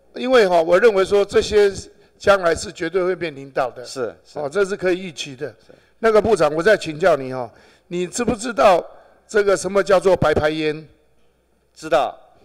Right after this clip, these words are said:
Speaker 1: 知道哈。
Speaker 2: 他，对，对。他就，
Speaker 1: 因为哈，
Speaker 2: 哎。
Speaker 1: 这个，呃，是自创品牌，那
Speaker 2: 是。
Speaker 1: 少量合法报关来申请进口。
Speaker 2: 是。
Speaker 1: 但是上个礼拜啊，在台中港就查到超过，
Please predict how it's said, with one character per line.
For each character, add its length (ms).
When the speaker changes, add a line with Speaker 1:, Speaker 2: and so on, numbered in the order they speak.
Speaker 1:
知 140
道 240
哈。 180
Speaker 2:
他， 160
对， 520
对。 220
他 100
就， 60
Speaker 1:
因 80
为 140
哈， 360
Speaker 2:
哎。 240
Speaker 1:
这 160
个， 380
呃， 200
是 200
自 200
创 240
品 220
牌， 320
那 300
Speaker 2:
是。 120
Speaker 1:
少 140
量 240
合 180
法 260
报 160
关 340
来 140
申 200
请 100
进 240
口。 240
Speaker 2:
是。 80
Speaker 1:
但 180
是 80
上 240
个 80
礼 160
拜 260
啊， 160
在 220
台 180
中 240
港 320
就 160
查 240
到 220
超 280
过， 380